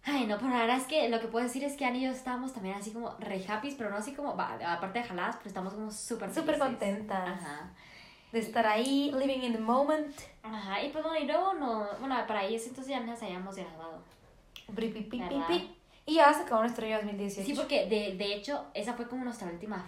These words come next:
Speaker 1: fiesta, porque luego, em, empezamos a trabajar.
Speaker 2: Es cierto, trabajamos juntas.
Speaker 1: Ajá, bueno, como de vacacionistas.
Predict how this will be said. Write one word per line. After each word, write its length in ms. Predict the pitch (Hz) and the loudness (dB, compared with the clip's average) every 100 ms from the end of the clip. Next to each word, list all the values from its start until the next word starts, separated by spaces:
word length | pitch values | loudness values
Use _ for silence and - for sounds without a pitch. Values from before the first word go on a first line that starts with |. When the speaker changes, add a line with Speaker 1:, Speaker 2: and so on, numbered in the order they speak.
| - | -10
Speaker 1:
fiesta, 500 | 190 190 190 254 254 | -6 -6 -4 -8 -8
porque 240 | 214 196 180 | -10 -10 -8
luego, 420 | 170 175 226 240 - _ _ _ _ - | -4 -4 -4 -8 -16 _ _ _ _ -8
em, 580 | 202 202 196 190 180 170 160 156 151 151 160 185 _ _ _ - | -6 -4 -4 -2 -4 -6 -12 -16 -16 -18 -20 -20 _ _ _ -10
empezamos 440 | 185 185 185 175 | -8 -6 -6 -8
a 40 | 190 | -8
trabajar. 460 | 196 190 175 160 160 - - _ _ _ - - - - - - | -8 -8 -8 -8 -10 -14 -20 _ _ _ -20 -20 -20 -20 -20 -6
Speaker 2:
Es 200 | 226 226 | -4 2
cierto, 320 | 277 294 294 226 | 6 8 6 2
trabajamos 520 | 214 208 214 220 220 | 0 0 -2 -2 -4
juntas. 580 | 233 247 247 - 185 180 | -4 -4 -6 -6 -6 -4
Speaker 1:
Ajá, 600 | 180 175 175 170 175 - | -4 -4 -6 -6 -6 -4
bueno, 200 | 220 269 | 0 0
como 140 | 247 247 | 2 0
de 60 | |
vacacionistas. 680 | 220 208 196 185 190 - | 0 -2 -4 -6 -8 -10